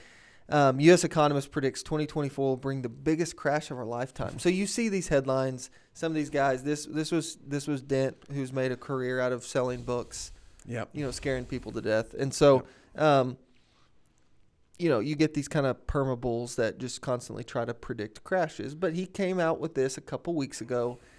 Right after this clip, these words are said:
Speaker 1: and it, you know, by no surprise, made headlines.
Speaker 2: Right.
Speaker 1: And Fox
Speaker 2: Right.
Speaker 1: Business and some,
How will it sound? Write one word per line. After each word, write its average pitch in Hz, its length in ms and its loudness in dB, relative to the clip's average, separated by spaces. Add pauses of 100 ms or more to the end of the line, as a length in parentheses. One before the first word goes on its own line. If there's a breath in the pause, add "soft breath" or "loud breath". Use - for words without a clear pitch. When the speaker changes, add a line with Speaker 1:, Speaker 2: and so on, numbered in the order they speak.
(140 soft breath)
Speaker 1:
and 127 180 -4
it, 147 300 -2 (480)
you 143 120 -4
know, 117 220 -4 (880 soft breath)
by 135 120 6
no 135 160 4
surprise, 139 540 4
made 139 220 -2
headlines. 107 640 -4
Speaker 2:
Right. 117 320 -4
Speaker 1:
And 127 420 -2
Fox 117 280 0
Speaker 2:
Right. - 60 -18
Speaker 1:
Business 120 480 -4
and 123 100 -12
some, 120 260 -12